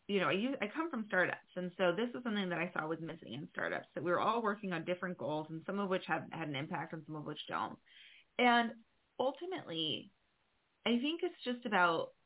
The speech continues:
especially when we think about women and we think about girls who will eventually be women, and the mental load that often becomes ours, and certain, you know, just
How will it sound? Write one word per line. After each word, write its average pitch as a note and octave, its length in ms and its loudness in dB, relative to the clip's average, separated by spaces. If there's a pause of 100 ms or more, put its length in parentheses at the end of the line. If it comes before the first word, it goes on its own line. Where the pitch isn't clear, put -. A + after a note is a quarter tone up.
(540)
especially A#3+ 500 -2
when C#4 120 0
we B3 80 2
think F#3+ 200 -2
about D#3+ 360 4 (280)
women F3+ 720 2 (100)
and F#3+ 80 -2
we F3 100 2
think E3 180 -8
about E3 200 0
girls F3+ 440 8
who E3 340 2
will E3 200 4
eventually G3 420 6
be F3 160 2
women, D#3+ 480 0
and D#3+ 320 2 (480)
the G3 100 2
mental G#3 500 4
load F#3 340 8
that - 180 0
often E3+ 760 2
becomes E3+ 760 2 (420)
ours, E3 500 6 (120)
and F3 240 0
certain, F3+ 360 -2
you F3 120 2
know, D#3 240 0
just C#4 140 -8